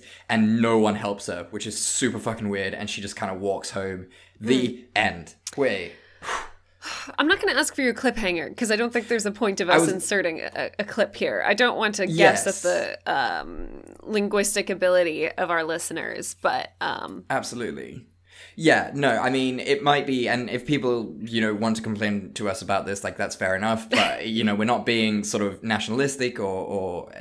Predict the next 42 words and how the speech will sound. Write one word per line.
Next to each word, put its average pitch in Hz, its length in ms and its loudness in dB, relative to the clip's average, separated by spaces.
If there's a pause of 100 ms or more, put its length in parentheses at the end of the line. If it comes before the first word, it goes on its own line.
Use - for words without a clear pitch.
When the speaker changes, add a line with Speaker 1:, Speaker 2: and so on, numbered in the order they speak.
(160)
Speaker 1:
Anglo-centric 110 800 -2
or 107 80 0
anything. 101 280 -4
It's - 160 -12
just - 180 -8
the - 60 -14
fact 95 240 -2
that, 95 220 -4 (260)
you 107 120 0
know, 95 180 2 (280)
statistically 226 600 2
Speaker 2:
understand - 420 2
it. - 40 -2
Speaker 1:
speaking, 104 200 -2
it 113 160 2
would 107 100 0
be 113 120 0
a 104 60 2
waste 104 220 0
of 101 100 -2
Speaker 2:
<laughs> 98 60 0
Speaker 1:
everyone's 98 300 -2
Speaker 2:
Yeah. - 60 -4
Speaker 1:
time. 87 260 -4 (180)
Yeah. 107 260 0 (300)
Exactly. 95 460 -8 (200)
So 123 220 6
I 113 60 2
think, 120 300 2
yeah, 107 160 0
you're 104 160 0
absolutely 101 340 -2
right. 92 160 -4
Cliffhangers 104 540 -2
for 101 80 -10
this 92 200 -8
one, 90 320 -6 (120)
it's 104 100 -6
just 104 160 -10
a 90 40 -10
no-go. 87 380 -8
Speaker 2:
Ap-, 220 160 -8